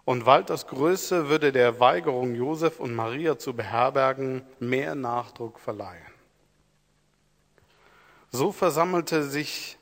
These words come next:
wie gewohnt die zahlreiche Zuhörerschaft zu den alljährlichen Aufführungen der Weihnachtsgeschichte mit Hirten, Stäben und Krippe, Bärten, Kronen, Heiligenscheinen und einer ganzen Bühne voller heller Kinderstimmen.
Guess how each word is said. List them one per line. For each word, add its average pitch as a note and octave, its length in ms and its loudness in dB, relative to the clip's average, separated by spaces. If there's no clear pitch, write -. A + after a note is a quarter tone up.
wie A#2+ 120 -4
gewohnt B2+ 460 0
die D3 80 -6
zahlreiche C#3 640 2
Zuhörerschaft E3 840 -2
zu C#3+ 100 -2
den B2 180 -4
alljährlichen C3+ 680 -2
Aufführungen C#3 760 -2
der A#2 140 -2
Weihnachtsgeschichte B2 1000 -4
mit A#2 200 -4
Hirten, D3 680 -2
Stäben D3 760 -4
und A2 220 -10
Krippe, C#3 460 0
Bärten, B2 560 -2
Kronen, B2 600 -4
Heiligenscheinen B2 1040 -2
und A#2+ 140 -2
einer A#2+ 240 0
ganzen B2+ 460 0
Bühne C3 520 0
voller A2+ 260 4
heller C#3 380 0
Kinderstimmen. G#2+ 680 -6